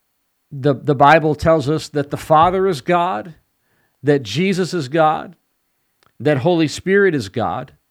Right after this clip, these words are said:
But the Bible also says there is only one God. And the only way that you can reconcile those elements is through a-, an understanding of a Trinitarian God.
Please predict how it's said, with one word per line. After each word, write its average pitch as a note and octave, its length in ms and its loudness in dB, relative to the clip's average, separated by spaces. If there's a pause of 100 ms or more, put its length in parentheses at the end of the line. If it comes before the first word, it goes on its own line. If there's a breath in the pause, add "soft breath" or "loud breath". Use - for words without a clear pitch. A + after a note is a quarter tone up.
(1800)
But C#3+ 100 -6
the D#3 80 -2
Bible D#3+ 360 6
also F3 260 6
says D#3 280 0
there E3 140 2
is D3 100 2
only F3 240 2
one E3+ 320 2
God. F3 380 0 (1900)
And F3 160 0
the E3+ 120 0
only G#3 220 -2
way G3+ 140 0
that F3+ 220 -4
you G3 80 -10
can E3+ 220 -8
reconcile F3 1040 -4 (880)
those E3+ 480 2 (160)
elements E3 800 0 (2000)
is D3+ 220 -2
through E3+ 400 -2
a-, D#3+ 40 -6
an D3+ 300 -2
understanding D#3+ 720 -2
of A#2+ 100 -6
a A#2 40 -10
Trinitarian A#2 680 -4
God. F2 260 -10